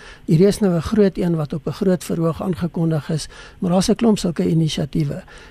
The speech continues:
En ek dink die besef begin posvat en, en dis hoogtyd in Suid-Afrika dat ons kan nie wag vir die regering om alles te doen nie. Hulle het eenvoudig nie die vermoë nie. So,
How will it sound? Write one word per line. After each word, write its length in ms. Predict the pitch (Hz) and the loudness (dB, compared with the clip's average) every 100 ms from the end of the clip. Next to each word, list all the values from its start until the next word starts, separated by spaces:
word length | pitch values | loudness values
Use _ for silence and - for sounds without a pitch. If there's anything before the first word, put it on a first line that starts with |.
| - | 0
En 120 | 190 | 2
ek 120 | 175 | 4
dink 200 | 190 254 | 4 2
die 120 | 226 | 0
besef 420 | 175 175 233 214 - | -2 -2 0 -2 -2
begin 340 | 170 - 180 | -6 -2 -2
posvat 520 | 196 185 - 180 156 - | 0 -2 -2 -2 -4 -4
en, 200 | 214 170 | -4 -2
en 160 | 175 160 | 0 2
dis 200 | 180 180 | 0 0
hoogtyd 520 | 165 185 - 170 151 | -2 -2 -2 -2 -2
in 100 | 156 | -4
Suid-Afrika 800 | 165 151 151 143 - 143 - - - - - - | -4 -6 -6 -6 -6 -6 -8 -12 -16 -20 -20 -8
dat 220 | 165 - | -6 -2
ons 240 | 208 214 - | 2 2 2
kan 160 | 202 | 2
nie 140 | 214 185 | 2 2
wag 260 | 156 147 | -2 -4
vir 120 | - | -4
die 100 | 165 | -2
regering 460 | 151 147 - 151 151 | -2 -4 -2 -2 0
om 100 | 147 | -2
alles 300 | 143 143 147 | -4 -4 -4
te 160 | - 139 | -6 -6
doen 160 | 147 143 | -4 -4
nie. 160 | 135 - - - | -6 -10 -16 -6
Hulle 160 | 165 | 0
het 160 | 170 220 | 0 2
eenvoudig 500 | 175 - 180 165 147 | 2 2 2 2 0
nie 100 | 165 | 0
die 100 | 151 | -2
vermoë 420 | 170 143 135 131 | -4 -2 -2 -4
nie. 160 | 135 - - - - | -8 -16 -20 -20 -4
So, 380 | - 180 170 | 2 4 4